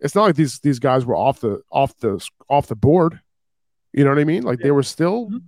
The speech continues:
Speaker 1: they gave up some points, you know, and I know that they obviously had to,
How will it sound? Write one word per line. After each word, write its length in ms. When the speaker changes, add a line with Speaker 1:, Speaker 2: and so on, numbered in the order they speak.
Speaker 1:
they 140
gave 180
up 100
some 160
points, 440
you 80
know, 60
and 180
I 60
know 160
that 260
they 100
obviously 360
had 120
to, 100